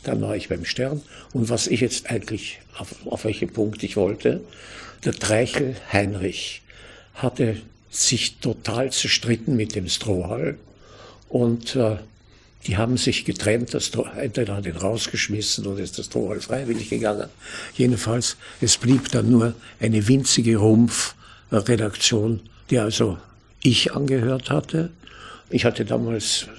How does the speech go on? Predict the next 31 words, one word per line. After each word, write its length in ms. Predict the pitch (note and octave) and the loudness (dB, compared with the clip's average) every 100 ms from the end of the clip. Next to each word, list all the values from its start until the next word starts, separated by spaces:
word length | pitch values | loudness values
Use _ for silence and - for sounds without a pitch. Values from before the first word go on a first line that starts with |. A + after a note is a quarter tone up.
| - | -8
der 140 | A#2 | -6
hatte 240 | G#2 - - | -4 -6 -6
auch 240 | A2 A#2+ | -4 -6
für 160 | - G#2+ | -4 -6
diesen 560 | - A#2+ G2 G2+ G2 - _ - - | -4 -4 -4 -4 -8 -14 _ -16 -2
Stern 640 | - - A2 G#2+ G#2+ A#2 - - - - - | -2 0 -2 -2 -2 -4 -6 -20 -20 -20 -8
gearbeitet, 760 | - - G#2+ G2+ G2+ - A#2 - | -2 0 -2 -4 -6 -4 -6 -6
der 80 | F2+ | -10
Helmut 560 | - A#2 G#2+ A2 A2 | -2 0 0 -2 -4
Anditsch, 540 | G#2 G#2 A#2+ A#2+ - - - - - | -6 -4 -4 -2 -2 -4 -12 -18 -6
und 280 | - A2 - - - | -4 -4 -6 -12 -6
den 140 | B2 A2+ | -6 -4
habe 160 | G#2+ | -4
ich 140 | F#2 G2 | -4 -4
also 180 | F#2 | -4
dann 300 | - G#2 F2+ | -4 -4 -6
gut 320 | G2 B2 G#2+ - | -6 -6 -6 -8
gekannt. 600 | - - A#2+ C3 - - - - - - - | -10 -6 -4 -4 -8 -16 -20 -20 -20 -18 -8
Der 180 | B2+ - | -6 -2
Anditsch 360 | A#2 A2 G#2+ | -2 -2 -2
hatte 240 | B2 - G#2+ | -2 -2 -4
dann 180 | A2 G#2+ | -4 -4
auch 260 | G2+ - | -6 -6
gearbeitet 760 | - G#2+ G#2 G2+ G2 - G#2 - - - - | -4 -2 -2 -4 -6 -6 -8 -10 -20 -20 -20
für 220 | - C#3+ A2+ | -6 -2 0
den, 240 | G#2+ G2+ | 0 -2
er 160 | A#2+ G2+ | -4 -2
hieß 280 | A2 - | -2 -2
Bildtelegraph, 920 | - B2 A#2 A#2+ G#2+ G#2 G#2+ G#2 G#2 - | 2 2 2 0 0 0 -2 -4 -4 -2
die 120 | G#2 | 0
Zeitung, 520 | - A#2 - A2 G2 | 0 -4 -4 -8 -8